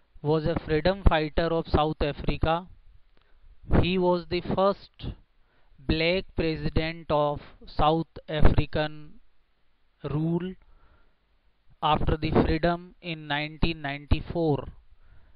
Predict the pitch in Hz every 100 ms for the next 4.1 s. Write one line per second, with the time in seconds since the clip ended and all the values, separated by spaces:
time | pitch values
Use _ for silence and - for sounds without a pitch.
0 | - 170 160 147 135 220 - 175 175 196
1 | 190 160 151 147 165 170 - 151 - 170
2 | 180 185 - - 170 165 165 165 - -
3 | 156 208 185 156 147 147 147 - 156 160
4 | 156